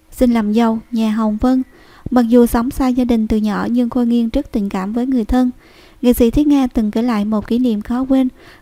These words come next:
với mẹ con nhà Hồng Vân là khi vào quán ăn, cậu chàng chỉ gọi một phần ăn cho mẹ. Khi được hỏi lý do, thì thật thà giải thích rằng, "Đón mẹ chắc chắn không thể ăn hết, nên chờ mẹ dùng xong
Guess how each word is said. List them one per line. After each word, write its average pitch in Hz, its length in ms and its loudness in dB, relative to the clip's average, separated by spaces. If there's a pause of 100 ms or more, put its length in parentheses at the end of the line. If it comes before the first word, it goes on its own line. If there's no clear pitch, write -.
với 269 160 4
mẹ 240 200 2
con 226 320 -2
nhà 208 140 -2
Hồng 202 240 -2
Vân 247 200 0 (320)
là 220 120 2
khi 254 180 2
vào 220 200 0
quán 233 180 -2
ăn, 233 220 -2 (180)
cậu 196 180 -4
chàng 208 280 -2
chỉ 214 160 -4
gọi 214 200 -2
một 214 260 -4
phần 208 220 -2
ăn 220 180 -2
cho 220 120 -6
mẹ. 202 280 -4 (460)
Khi 277 100 2
được 240 180 0
hỏi 202 180 0
lý 247 140 0
do, 240 260 0
thì 226 160 -2
thật 202 220 -6
thà 202 160 -4
giải 196 200 -6
thích 269 220 -8
rằng, 202 260 -4 (400)
"Đón 240 200 0
mẹ 247 160 0
chắc 240 320 -6
chắn 247 240 -2
không 233 260 -4
thể 214 140 -4
ăn 220 200 -4
hết, 262 220 -2 (360)
nên 233 240 2
chờ 220 160 0
mẹ 196 180 -2
dùng 208 260 -2
xong 233 280 -2